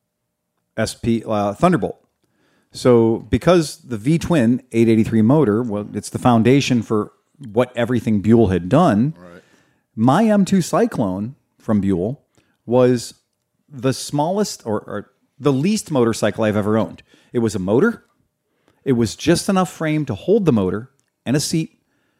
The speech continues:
Speaker 1: an abbreviated gas tank, front fork, rear swing arm. That was it. There was not much to an M two Cyclone beyond that beautiful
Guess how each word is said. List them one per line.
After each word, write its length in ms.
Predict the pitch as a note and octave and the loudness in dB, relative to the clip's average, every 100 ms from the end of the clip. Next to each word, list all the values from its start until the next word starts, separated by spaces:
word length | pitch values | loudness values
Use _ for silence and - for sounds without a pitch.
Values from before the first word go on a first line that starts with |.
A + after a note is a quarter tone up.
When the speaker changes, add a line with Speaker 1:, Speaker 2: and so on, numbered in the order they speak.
| _ _ _ - | _ _ _ -2
Speaker 1:
an 120 | B2 | -2
abbreviated 760 | G2+ B2 F3 F#3+ G3 F#3 F3+ | 2 2 2 2 2 2 2
gas 260 | B2 A2+ A2 | 0 -2 -4
tank, 340 | A#2+ G#2+ - _ _ _ _ _ | -6 -8 -10 _ _ _ _ _
front 280 | - C#3 | -4 -4
fork, 340 | - C3 A#2+ - _ _ _ _ | -2 -4 -6 -16 _ _ _ _
rear 140 | A2+ G#2+ | 0 2
swing 220 | G#2 E2+ | -2 -8
arm. 100 | - _ _ _ | -12 _ _ _
That 120 | G#2 | -8
was 140 | F#2+ F2 | -6 -12
it. 120 | - _ _ _ _ _ _ - | -18 _ _ _ _ _ _ -4
There 200 | B2 C#3+ | 2 2
was 180 | C#3 A#2+ | 2 2
not 260 | D3+ G#3 | 0 0
much 340 | F#3 F3+ - - | -2 -4 -6 -6
to 100 | D#3 | -6
an 80 | C3 | -2
M 200 | C3+ C#3 | -4 -4
two 180 | C#3 | -6
Cyclone 640 | - C3 C3 A#2 F#2+ F#2+ G2 _ _ | -6 -6 -4 -4 -4 -6 -10 _ _
beyond 560 | A2 A#2 B2 C#3 A#2+ G2+ | -4 0 0 -2 -4 -6
that 340 | F2+ G2+ G#2 - _ _ _ _ _ _ _ _ _ _ B2+ A#2+ | -6 -6 -6 -8 _ _ _ _ _ _ _ _ _ _ -20 -10
beautiful 680 | G2+ A#2 A#2+ B2 A#2+ - | 0 2 2 0 -4 -4